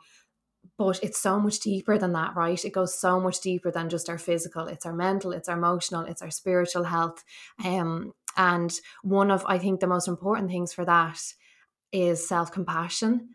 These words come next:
And it sounds like you kind of got to a point where you were like, Right, I actually can't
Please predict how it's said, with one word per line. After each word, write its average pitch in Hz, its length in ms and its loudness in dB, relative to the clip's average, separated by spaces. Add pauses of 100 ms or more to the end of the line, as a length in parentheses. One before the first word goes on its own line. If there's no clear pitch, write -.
And 185 120 -2
it 170 80 -4
sounds 180 340 0
like 170 180 -2
you 180 140 0
kind 180 200 -4
of 170 60 -4
got 165 200 0
to 185 80 -4
a 165 40 -2
point 170 280 -4
where 170 100 -4
you 170 80 -4
were 165 120 -2
like, 160 240 -4 (560)
Right, 165 300 2
I 175 100 -2
actually 175 380 0
can't 170 400 -2